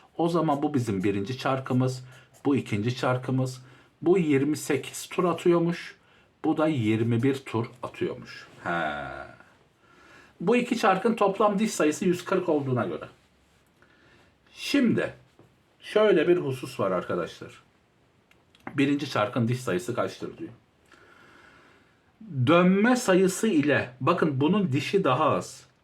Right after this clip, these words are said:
bunun dişleri daha çok. Dönme sayısı ile diş sayısı ters orantılıdır.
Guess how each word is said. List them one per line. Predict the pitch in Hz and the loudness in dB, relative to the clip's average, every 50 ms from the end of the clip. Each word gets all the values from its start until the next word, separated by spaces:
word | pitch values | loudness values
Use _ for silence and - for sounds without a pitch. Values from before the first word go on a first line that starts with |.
| _ _ _ _ _ 117 | _ _ _ _ _ -2
bunun | 123 131 147 170 165 135 113 | 0 2 2 2 0 0 0
dişleri | 127 123 - - - 120 113 143 143 123 | -2 -2 -2 -2 -2 0 0 0 0 0
daha | 110 101 127 123 120 | 0 0 0 0 -2
çok. | - - 92 - - - - - _ _ _ _ _ _ _ _ _ _ _ _ _ - _ _ _ _ _ _ _ _ _ - 117 107 104 | -2 -4 -6 -6 -8 -14 -20 -20 _ _ _ _ _ _ _ _ _ _ _ _ _ -20 _ _ _ _ _ _ _ _ _ -8 -6 -2 0
Dönme | 135 139 147 156 160 160 170 190 196 | 2 2 2 2 2 2 2 0 0
sayısı | 190 - 151 139 135 135 131 - - 160 | 0 0 0 2 2 2 0 0 2 4
ile | 151 135 113 104 104 107 120 131 - - - - _ _ _ _ _ _ _ _ - 110 104 98 | 4 4 4 2 0 -2 -2 -4 -8 -12 -20 -20 _ _ _ _ _ _ _ _ -20 -18 -8 -2
diş | 107 156 165 165 | -2 0 0 -2
sayısı | - - - 123 107 101 98 95 - - 117 120 127 127 - - - _ - | -4 -6 -2 0 0 0 0 -2 -2 -2 0 0 0 -2 -4 -10 -20 _ -8
ters | - 117 107 107 117 120 - - - - - - | -4 0 0 0 0 -2 -4 -10 -14 -18 -18 -10
orantılıdır. | - 90 90 92 92 85 78 76 73 - - 92 92 113 98 85 78 - - - - | -6 -4 -2 -2 -2 -4 -4 -8 -10 -8 -6 -4 -2 -2 -4 -4 -8 -10 -14 -20 -20